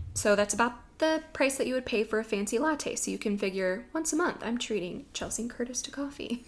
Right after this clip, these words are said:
<laughs> But basically, you'll, you'll receive all of that, plus bonus episodes. And if you're listening to this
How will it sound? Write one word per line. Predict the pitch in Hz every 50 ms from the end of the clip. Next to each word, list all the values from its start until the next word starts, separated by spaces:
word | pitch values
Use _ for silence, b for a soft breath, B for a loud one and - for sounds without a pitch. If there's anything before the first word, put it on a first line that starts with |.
| - -
<laughs> | 320 294 294 - - - - - - B B B B B B B B B B B
But | 233 220 226
basically, | 247 254 254 - 269 - 254 254 240
you'll, | 233 220 220 214 214 -
you'll | 220 233 240 247
receive | 247 247 240 - 240 226 208
all | - - 190 190
of | 208 202 185 190
that, | 175 175 175 175 190 - - - - - - - -
plus | - - - 330 330 262 214 208 214 - -
bonus | - - 214 214 208 208 233 -
episodes. | 180 - - 185 - - - 90 - - - - - - - - B B B B B B B 220
And | 214 208 208 202
if | 196 214 208 -
you're | 208 208
listening | 202 202 220 - - 269 269 277 302 -
to | - 302
this | - 285 277 277 -